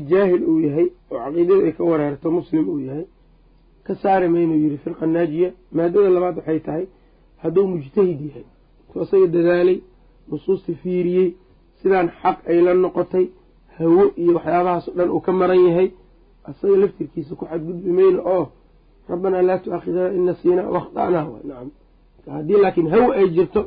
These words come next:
waa ka baxaya qofka, nacam. Sidaas baan iri, buu yidhi, nacam. Waxaa kale ila dhaceen, buu yidhi, mas'alada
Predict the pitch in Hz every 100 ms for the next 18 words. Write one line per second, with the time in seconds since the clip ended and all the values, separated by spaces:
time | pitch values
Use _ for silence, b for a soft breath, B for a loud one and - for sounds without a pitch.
0 | - 175 180 196 - - 190 135 165 143
1 | - - _ _ _ - - _ _ _
2 | _ _ _ 185 185 170 165 160 156 147
3 | 139 143 165 131 131 _ _ _ _ _
4 | _ _ _ _ _ _ _ _ _ _
5 | _ _ _ - 185 208 214 190 170 190
6 | 214 196 180 175 165 165 170 190 156 -
7 | 175 202